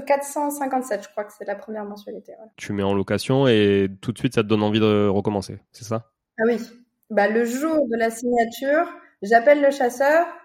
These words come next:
Speaker 1: et je dis, « Je veux la même opération <laughs> dans quelques mois. » Et en fait, euh, il m'a dit, «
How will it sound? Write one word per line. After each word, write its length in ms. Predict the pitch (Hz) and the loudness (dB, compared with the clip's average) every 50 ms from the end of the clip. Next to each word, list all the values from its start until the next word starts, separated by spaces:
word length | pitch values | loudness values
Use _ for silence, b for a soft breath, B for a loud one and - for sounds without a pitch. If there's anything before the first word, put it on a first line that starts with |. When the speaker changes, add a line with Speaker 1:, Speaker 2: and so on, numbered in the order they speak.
| _ _ | _ _
Speaker 1:
et 80 | - 220 | -6 -6
je 140 | 208 226 226 | -4 -6 -8
dis, « 280 | 226 240 262 269 254 | -6 -6 -6 -6 -4
Je 60 | 247 240 | 2 4
veux 80 | 247 | 4
la 100 | 233 233 | 4 6
même 200 | 240 254 262 269 | 4 2 0 0
opération 600 | 269 269 269 247 233 233 233 226 - - - 226 - _ _ _ _ _ _ | -2 0 0 0 2 2 0 0 -2 -12 -14 -16 -16 _ _ _ _ _ _
<laughs> 360 | 294 - - - 294 294 294 240 | -10 -10 0 0 0 2 2 -2
dans 160 | 247 240 247 | -2 -2 -2
quelques 360 | 247 - 254 247 254 - - | 0 0 0 0 0 -6 -6
mois. » 320 | 220 208 196 196 202 202 - _ _ _ | -6 -4 -4 -4 -6 -8 -14 _ _ _
Et 160 | - 233 220 214 | 2 6 6 6
en 100 | 208 214 | 4 4
fait, 380 | 214 - 247 262 269 254 - - | 2 2 2 2 2 0 -2 0
euh, 600 | 220 202 202 196 196 196 190 190 185 185 185 190 | 0 2 4 4 4 4 4 4 4 2 2 0
il 80 | 196 196 | -2 0
m'a 140 | 196 196 190 | 0 0 -2
dit, « 320 | 185 196 190 185 185 180 | -2 -4 -8 -6 -6 -6